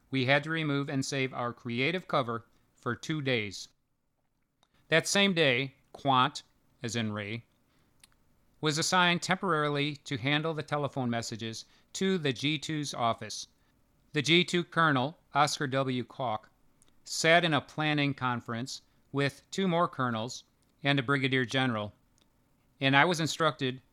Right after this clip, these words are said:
that they were not to be disturbed. About a half hour into his assignment, Quant took an important call. When I picked up the phone receiver, I heard,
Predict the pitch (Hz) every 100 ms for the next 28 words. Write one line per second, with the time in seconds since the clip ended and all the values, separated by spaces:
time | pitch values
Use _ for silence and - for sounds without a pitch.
0 | - 123 147 143 120 120 139 - 139 131
1 | 123 - 117 98 - _ _ _ _ _
2 | _ _ _ _ - 139 147 120 147 165
3 | - 185 151 147 143 139 139 120 - 175
4 | 135 107 120 - _ _ _ _ _ -
5 | 156 160 180 - - - 147 139 120 -
6 | - 170 196 170 - 127 110 95 - _
7 | _ _ _ _ _ _ _ _ - 143
8 | 202 214 240 233 233 - 202 214 202 190
9 | 170 143 151 143 131 135 151 - 143 139
10 | 143 131 123 170